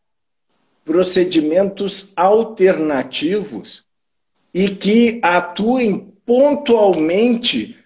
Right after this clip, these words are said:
naquelas bactérias que podem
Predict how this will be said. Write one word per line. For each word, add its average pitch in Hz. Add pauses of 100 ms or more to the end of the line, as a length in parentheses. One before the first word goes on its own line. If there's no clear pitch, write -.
(120)
naquelas 190
bactérias 170 (100)
que 196 (160)
podem 196